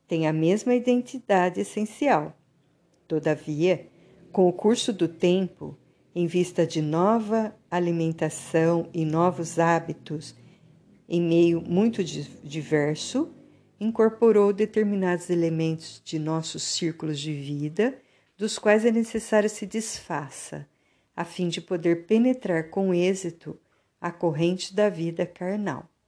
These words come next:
Para isso, as lutas das ligações fluídicas primordiais com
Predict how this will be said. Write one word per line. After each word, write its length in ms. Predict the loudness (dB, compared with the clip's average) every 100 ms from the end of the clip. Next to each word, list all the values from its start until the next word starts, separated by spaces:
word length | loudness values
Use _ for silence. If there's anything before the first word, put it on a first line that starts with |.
| _ _ _ _ _ _ _ _ _
Para 180 | 2 2
isso, 600 | 2 -2 -4 -8 -14 -18 _ _ _ _ _
as 280 | -4 -4 -2
lutas 680 | 2 4 4 2 -2 -2 -4
das 260 | 0 0 0
ligações 680 | -2 0 -2 0 -2 -2
fluídicas 800 | -6 -4 -2 -2 -4 -10 -10 -10
primordiais 1120 | -8 -4 -2 -2 -4 0 0 2 -2 -8 -16 _
com 280 | -8 -8